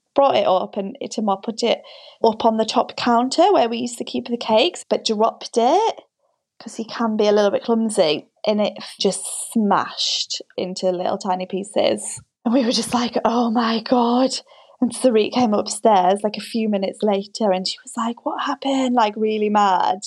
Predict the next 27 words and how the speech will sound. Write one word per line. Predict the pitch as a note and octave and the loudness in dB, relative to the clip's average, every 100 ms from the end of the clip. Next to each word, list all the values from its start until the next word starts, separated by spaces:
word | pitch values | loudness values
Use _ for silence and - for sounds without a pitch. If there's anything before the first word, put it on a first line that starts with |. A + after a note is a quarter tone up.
| - _ _ _ _ _ | -18 _ _ _ _ _
And | G#3+ | -4
Itamar | - G#3 G#3+ G3 F#3+ | -4 -2 -2 0 0
just | F#3+ - _ _ | -4 -10 _ _
burst | A3 F#3+ F#3 - | 0 2 -2 -2
out | G#3 F#3 - | 0 0 0
laughing. | G3+ - - F#3+ F#3+ F#3+ A#3 _ _ _ _ _ | -2 -4 -2 2 2 0 -2 _ _ _ _ _
It | A3+ A3 | -4 -2
was | A3 - | -2 -2
ages | F#3+ F3 F3+ F#3+ | -2 -2 -8 -6
ago, | F#3 D#3+ | 0 0
but | F3+ E3+ | 0 0
it | |
will | F#3+ F3 | 2 2
always | F#3 F3 F#3 F#3 | 2 2 0 -2
stand | - - F#3+ F#3 G3 | -10 0 0 2 2
out | F#3 | 2
in | F#3 | 2
my | F#3+ F#3 | 0 2
memory | F3+ F3+ F3 | 0 2 -2
'cause | A#3 | 0
I | A3+ | -2
just | G3 G#3+ | -2 -4
remember | A3 G3+ G3+ G#3+ | -2 -2 -2 -4
being | A3 G3+ G3+ | -2 -2 -2
in | - G#3 | -4 -2
the | G#3 | -2
middle. | G3+ F#3+ G3+ A#3 F4+ | -2 0 2 2 0